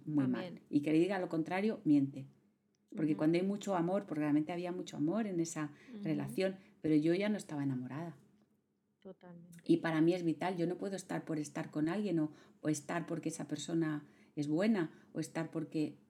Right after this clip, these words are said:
Speaker 1: no, yo tengo que ser fiel a mí misma y sentir, "No, esto no es lo que yo quiero".
Speaker 2: Y es la gra-, esa es la gran pregunta, el "¿qué quiero?". Y esa es parte de ese viaje de autoconocimiento. No conseguimos lo que queremos hasta que no sabemos de verdad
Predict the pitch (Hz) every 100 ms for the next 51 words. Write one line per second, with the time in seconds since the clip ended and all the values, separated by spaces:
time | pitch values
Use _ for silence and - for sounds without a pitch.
0 | _ 160 185 214 311 156 175 196 214 202
1 | - 196 185 165 151 170 226 190 156 156
2 | 165 156 165 160 170 180 170 - 175 170
3 | 170 170 160 151 151 156 151 147 _ _
4 | _ _ _ _ - 277 320 294 269 220
5 | 226 240 254 262 240 226 214 214 214 202
6 | 196 208 202 175 185 190 - 277 311 311
7 | - 269 285 220 - 233 240 247 330 -
8 | 269 269 311 240 220 269 240 240 269 240
9 | 226 226 226 208 214 190 226 294 269 180
10 | - - - _ - 233 269 311 339 320
11 | 294 269 269 269 233 226 214 220 262 262
12 | - 220 226 214 214 214 233 277 294 285
13 | 277 254 226 214 233